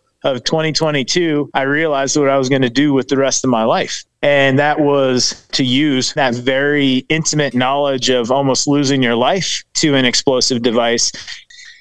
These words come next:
I was gonna use that, and I was going to use those skills the military trained me on to help other people, not only in Ukraine, but to go throughout the world and remove these hazards so civilians, they don't have to worry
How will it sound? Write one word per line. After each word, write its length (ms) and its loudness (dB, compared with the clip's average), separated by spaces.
I 100 0
was 160 2
gonna 200 2
use 360 2
that, 380 -2
and 160 2
I 100 4
was 200 4
going 360 2
to 360 4
use 340 4
those 240 2
skills 600 0
the 60 2
military 640 2
trained 320 0
me 140 2
on 260 0
to 120 2
help 260 0
other 220 0
people, 420 -4
not 300 2
only 320 2
in 100 2
Ukraine, 600 0
but 160 0
to 80 2
go 240 2
throughout 360 2
the 100 0
world 560 2
and 260 2
remove 420 4
these 200 2
hazards 500 0
so 200 0
civilians, 640 0
they 100 2
don't 180 -2
have 160 -2
to 120 0
worry 400 0